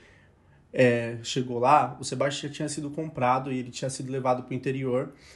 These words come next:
E, e o dono do canil, ele descobriu que esse, essa pessoa que comprou tava acorrentando o Sebastian e colocando ele num, num quintalzinho, assim, fechado, né?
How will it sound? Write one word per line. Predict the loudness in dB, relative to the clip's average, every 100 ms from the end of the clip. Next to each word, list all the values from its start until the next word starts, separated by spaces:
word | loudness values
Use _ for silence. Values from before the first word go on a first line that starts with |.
| -20 _ _ -2
E, | 0 0 0 -4 -8 -14 _ -4
e |
o | -2
dono | 2 6 6
do | 4 0
canil, | -2 0 -2
ele | -2
descobriu | -6 -4 -2 -2
que | -2 -4
esse, | -4 -4 -4
essa | -2 -2 -2
pessoa | -6 -2 -2 -2
que |
comprou | -2 -2 0 2 0 -2 -16 0
tava | 2 2
acorrentando | 0 0 0 0 0 0 0
o |
Sebastian | -4 -2 2 2 0 -10 -18 _ _ _ -8
e | -6 -4
colocando | 0 0 0 -2
ele | -2 -2
num, | -4 -4 -4 -6 -12 -20 _
num | -2 0
quintalzinho, | 0 2 4 2 -2 -4
assim, | -4 -4 -6
fechado, | -6 -4 0 4 4 4
né? | -4 -8